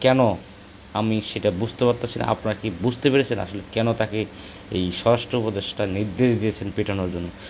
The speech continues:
স্বরাষ্ট্র উপদেষ্টার তো কাজই আমি দেখি সেরকম না আসলে। কেন না, উনি ওই থানাগুলোতে গিয়ে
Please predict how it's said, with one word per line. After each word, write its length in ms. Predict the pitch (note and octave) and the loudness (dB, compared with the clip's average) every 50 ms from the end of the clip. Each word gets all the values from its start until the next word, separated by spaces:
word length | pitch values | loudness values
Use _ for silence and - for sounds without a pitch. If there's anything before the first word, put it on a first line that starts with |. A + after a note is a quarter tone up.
| - - - | -14 -14 -12
স্বরাষ্ট্র 460 | - - - B2+ C#3 C#3 - - - D#3 | -2 4 6 6 6 6 4 2 2 2
উপদেষ্টার 500 | D3 C#3 C#3+ C3+ C#3+ C#3+ - - D#3 C#3+ B2 - | 4 4 2 2 0 0 0 0 0 0 0 -2
তো 80 | A#2+ G#2+ - - | -4 -4 0 4
কাজই 560 | C#3 D3 D3+ D3+ D3 D3 - C#3+ D3+ D3+ C#3+ | 6 8 8 8 6 4 2 2 2 2 2
আমি 220 | C3+ C3 B2 B2 A#2+ | 2 2 0 0 0
দেখি 320 | A2+ A#2+ A#2+ - A2+ A2 - - | 0 -2 -2 -4 -6 -10 -6 -4
সেরকম 380 | - A#2+ A2 A2 G2 G2+ G2 F#2 | -2 -2 0 -2 -2 -4 -6 -6
না 360 | F2 E2 F2 F#2 F#2 F2 F2 E2 F2 F#2+ | -4 -4 -2 -2 -2 -2 -4 -6 -8 -8
আসলে। 380 | F#2 F#2 - - A2+ G#2+ A2+ A2+ A#2 - | -10 -8 -6 -4 -2 0 0 -2 -2 0
কেন 260 | - C#3 C3+ C3 C3 | 2 2 4 4 4
না, 220 | B2 A2 G2 F#2+ F2+ F#2 - - - - - - - - | 2 2 0 -2 -2 -6 -12 -16 -16 -16 -18 -18 -8 -2
উনি 140 | - C#3+ D3+ | 2 4 4
ওই 120 | D3+ D3 | 4 4
থানাগুলোতে 720 | D3 D3+ - B2 B2+ C3+ C3+ B2 B2 A#2+ A#2 A2+ A2+ B2 A#2+ | 2 0 0 0 2 2 2 2 2 0 0 0 0 0 0
গিয়ে 360 | A2 G#2 A2+ A2 G#2+ G#2 G2+ | 0 0 0 2 2 0 0